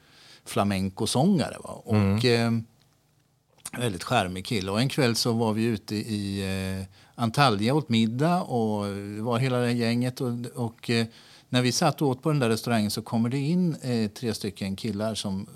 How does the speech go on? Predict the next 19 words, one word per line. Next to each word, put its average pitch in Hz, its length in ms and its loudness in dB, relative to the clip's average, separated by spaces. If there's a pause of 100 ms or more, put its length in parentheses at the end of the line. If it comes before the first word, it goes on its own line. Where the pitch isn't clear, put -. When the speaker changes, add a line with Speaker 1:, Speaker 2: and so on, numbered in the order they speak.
(280)
Speaker 1:
då 101 180 -8
s-, - 180 -12
mm, 113 300 -6 (200)
sjöng, 139 520 -2
sjöng 139 400 0 (280)
turkisk 196 560 2
folkmusik - 600 -2
och 110 60 -6
spelade 104 320 -4
gitarr 98 300 2
Speaker 2:
Mm. 107 100 -2
Speaker 1:
och 113 100 -8
sådär, 107 340 -10
va? 131 140 -12 (220)
Och - 240 -4
då 170 100 4
fanns 220 640 4
den 170 200 2
där 92 380 2